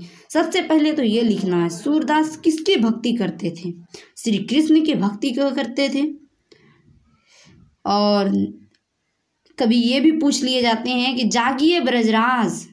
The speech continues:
यहाँ ब्रजराज शब्द का क्या अर्थ है, ब्रजराज शब्द के लिए किसको संबोधन किया गया है। और कभी objective टाइप में ऐसा भी question पूछ दें, सूरदास किस भाषा के प्रसिद्ध कवि हैं,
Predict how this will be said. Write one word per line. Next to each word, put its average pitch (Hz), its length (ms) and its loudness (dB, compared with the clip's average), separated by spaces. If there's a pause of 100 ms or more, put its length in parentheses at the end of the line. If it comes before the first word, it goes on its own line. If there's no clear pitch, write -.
(200)
यहाँ 254 260 2
ब्रजराज 285 540 2
शब्द 262 340 -2
का 269 200 -2
क्या 247 240 0
अर्थ 202 360 -4
है, 170 80 -6
ब्रजराज 285 500 0
शब्द 285 300 0
के 294 140 -2
लिए 277 140 -2
किसको 339 400 0
संबोधन 220 500 0
किया 180 260 -2
गया 170 240 -2
है। 170 180 -6 (1700)
और 214 380 2 (460)
कभी 226 480 0
objective 220 440 0
टाइप 226 240 2
में 196 160 2
ऐसा 226 200 -2
भी - 60 0
question 233 440 -2
पूछ 220 180 0
दें, 214 180 0
सूरदास 294 500 0
किस 220 200 -2
भाषा 208 320 0
के 240 120 -2
प्रसिद्ध 240 520 -2
कवि 247 180 0
हैं, 240 400 -2